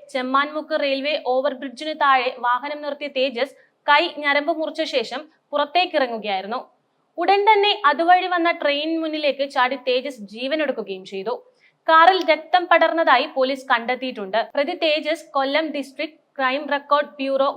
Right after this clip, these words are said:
ഗ്രേഡ് എസ് ഐ രാജുവിന്റെ മകനാണ്. ഫെബിന്റെ സഹോദരിയുടെ സഹപാഠിയാണ് തേജസ്. ഇവിടെ വെച്ചാണ് ഇരുവരും സൗഹൃദം തുടങ്ങിയത്. ഫെബിന്റെ നെഞ്ചത്തും വാരിയലിലും കഴുത്തിലും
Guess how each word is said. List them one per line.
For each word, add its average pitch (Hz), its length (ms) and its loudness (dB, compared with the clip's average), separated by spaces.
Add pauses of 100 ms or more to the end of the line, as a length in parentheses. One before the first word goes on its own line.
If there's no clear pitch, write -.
(160)
ഗ്രേഡ് 269 320 -2 (100)
എസ് 277 220 -4
ഐ - 20 0 (180)
രാജുവിന്റെ 254 600 0
മകനാണ്. 190 420 -10 (600)
ഫെബിന്റെ 381 360 0 (100)
സഹോദരിയുടെ 349 600 6
സഹപാഠിയാണ് 285 720 2
തേജസ്. 202 280 -10 (120)
ഇവിടെ 240 240 -2
വെച്ചാണ് 269 300 -2 (120)
ഇരുവരും 254 340 -4
സൗഹൃദം 254 440 -2
തുടങ്ങിയത്. 196 440 -4 (220)
ഫെബിന്റെ 349 420 0
നെഞ്ചത്തും 330 540 -2
വാരിയലിലും 285 580 2
കഴുത്തിലും 269 420 -2